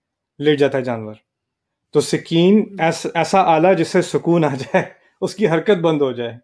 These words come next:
اس لیے اس کو سکین کہا جاتا تھا۔ تو اسی لیے، اور اسی لیے، آ، سکن کا لفظ پرانی عربی میں، اسلام سے پہلے عربی میں آگ کے لیے بھی استعمال ہوتا تھا۔ آگ کے لیے کیوں استعمال ہوتا تھا؟ کیونکہ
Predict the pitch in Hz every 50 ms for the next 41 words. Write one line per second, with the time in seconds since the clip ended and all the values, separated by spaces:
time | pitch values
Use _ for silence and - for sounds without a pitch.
0 | _ _ _ _ _ _ _ _ _ _ _ - 170 - 202 208 208 196 - 190
1 | - 175 165 - - 165 151 139 143 135 131 120 120 110 - 110 107 113 104 -
2 | _ _ _ _ _ _ _ _ _ _ _ _ _ _ _ _ - 180 175 -
3 | 202 214 196 208 - 170 165 170 - - - 214 208 196 208 196 185 170 - -
4 | - 147 147 - - - 180 180 214 214 220 214 202 170 156 160 180 196 - -
5 | - 151 143 147 165 185 180 160 143 147 131 127 120 117 - 139 135 156 156 185
6 | 170 135 139 143 165 151 135 139 151 156 165 196 - 147 139 151 151 151 185 165
7 | 151 151 139 139 131 - - 131 127 127 123 110 110 - 123 - - - _ _
8 | _ _ _ _ _ _ - 147 160 - - 185 190 208 208 226 214 220 202 -
9 | 208 196 190 190 190 185 196 190 190 180 180 185 175 196